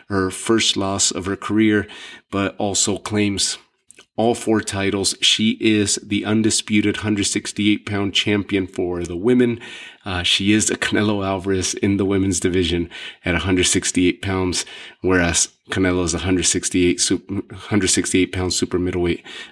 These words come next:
undisputed champ, uh, for, for the men's side. Over nineteen thousand people packed the Madison Square Garden. In the hundred forty year history of the Madison Square Garden, it had never been headlined by a women's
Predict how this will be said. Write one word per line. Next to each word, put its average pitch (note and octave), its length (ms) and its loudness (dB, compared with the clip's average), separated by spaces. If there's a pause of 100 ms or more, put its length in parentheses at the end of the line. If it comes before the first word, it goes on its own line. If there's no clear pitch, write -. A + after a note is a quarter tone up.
undisputed F#2 520 0
champ, F2 320 -2 (960)
uh, D#2+ 400 -6 (220)
for, F2 380 -2
for - 180 -2
the F2+ 80 0
men's A2 260 4
side. E2+ 260 -2 (1400)
Over C#3 320 6
nineteen A#2+ 500 4
thousand G#2+ 400 0
people G2+ 300 -4
packed F#2 540 -6
the F2+ 80 -6
Madison F#2+ 400 0
Square F#2 320 -2
Garden. F2+ 540 -2
In F#2 160 -2
the E2 60 -2
hundred A2+ 460 2
forty G#2+ 280 2
year F#2+ 280 2
history F2+ 560 0
of E2+ 100 -2
the F2 60 -4
Madison F2+ 380 0
Square F2 300 -2
Garden, F2 500 -2
it E2 140 -4
had E2+ 200 -8
never G#2 560 0 (280)
been F#2+ 160 2
headlined F2 680 -2 (340)
by E2+ 460 0
a D#2+ 160 -2
women's F#2+ 640 2